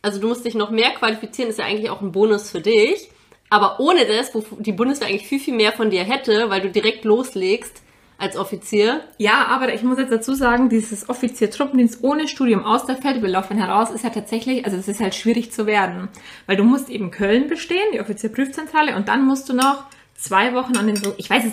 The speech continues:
Speaker 2: ich weiß wirklich nicht, ob das jetzt immer noch so ist, aber ich gehe schwer davon aus, musst du zwei Wochen an den sogenannten Auswahllehrgang teilnehmen, der ist fürs Heer in Dresden. Und dann, wenn du, den musst du bestehen,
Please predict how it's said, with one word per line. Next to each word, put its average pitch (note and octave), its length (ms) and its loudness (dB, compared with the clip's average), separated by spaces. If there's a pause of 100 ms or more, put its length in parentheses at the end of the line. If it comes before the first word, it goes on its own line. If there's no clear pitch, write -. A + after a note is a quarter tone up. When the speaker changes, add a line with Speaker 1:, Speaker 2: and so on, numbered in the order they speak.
(120)
Speaker 2:
ich - 260 -12
weiß G3 240 2
wirklich A#3+ 280 4
nicht, G#3+ 140 4
ob A3 100 -2
das F#3 120 -8
jetzt F#3 140 -2
immer G3+ 160 4
noch F3 120 -2
so F#3 60 -2
ist, F3+ 100 -2
aber D#3+ 120 -4
ich E3+ 180 -4
gehe F3 100 -4
schwer F3 200 -4
davon F#3+ 240 -4
aus, F#3 360 -2 (300)
musst G3+ 180 -4
du G#3 100 -4
zwei G3+ 280 2
Wochen A#3 180 2
an G3+ 120 0
den F3+ 120 0
sogenannten G3 380 -2
Auswahllehrgang F3+ 1000 0
teilnehmen, A3 560 2
der G3 80 2
ist - 160 -8
fürs F#3+ 200 -4
Heer G#3 300 0
in F3+ 140 -2
Dresden. G#3+ 580 0 (480)
Und G3 160 -4 (220)
dann, G3+ 220 0
wenn G#3 80 0
du, G3+ 80 0
den C4 340 2
musst D#4 160 -6
du A#3 80 2
bestehen, B3 680 0